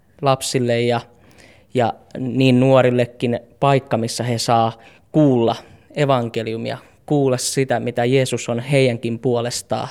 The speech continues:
tehnyt. He saa tulla ja kokoontua yhteen ja hauskan erilaisen toiminnan kautta, on se sitten askartelua tai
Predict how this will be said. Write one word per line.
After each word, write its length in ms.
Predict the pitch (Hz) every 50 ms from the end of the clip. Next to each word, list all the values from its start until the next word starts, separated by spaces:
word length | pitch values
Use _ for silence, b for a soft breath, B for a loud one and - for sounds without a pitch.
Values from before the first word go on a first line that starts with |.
| - _ -
tehnyt. 560 | 135 131 123 - 131 107 107 - - - - _ _ - -
He 80 | 143 135
saa 280 | - 143 131 127 123 - B B B B B B B B B B B B B -
tulla 320 | 160 151 147 139 127 - - -
ja 80 | 143 127
kokoontua 640 | - 143 135 - 151 139 127 120 - 139 123 120 -
yhteen 460 | 135 147 139 - - - - 120 117
ja 100 | 120 123
hauskan 500 | 123 135 135 131 - - - 123 120 117 -
erilaisen 580 | 127 135 139 139 131 127 123 123 - 127 127 123
toiminnan 520 | - 139 139 139 127 123 120 117 117 117
kautta, 480 | - 131 123 120 117 - - - 120 120
on 100 | 120 117
se 60 | -
sitten 300 | - 131 - - 120 -
askartelua 800 | 131 135 - - - 139 123 123 - - 120 120 123 123 120 123
tai 320 | - 127 123 123 123 117